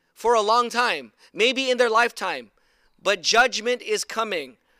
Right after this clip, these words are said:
Righteousness is coming. Justice is coming. There is a judgment day coming.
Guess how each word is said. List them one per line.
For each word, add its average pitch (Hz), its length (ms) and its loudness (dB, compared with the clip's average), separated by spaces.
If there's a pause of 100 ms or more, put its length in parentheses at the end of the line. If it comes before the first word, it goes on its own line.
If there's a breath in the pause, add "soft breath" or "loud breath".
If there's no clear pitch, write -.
(200)
Righteousness 226 760 0
is 196 140 -10
coming. 190 500 -4 (280 soft breath)
Justice 240 600 0
is - 200 -8
coming. 156 480 -6 (1500)
There 175 180 4
is 220 160 4
a 226 80 2
judgment 220 400 -2
day 196 140 0
coming. 127 440 -6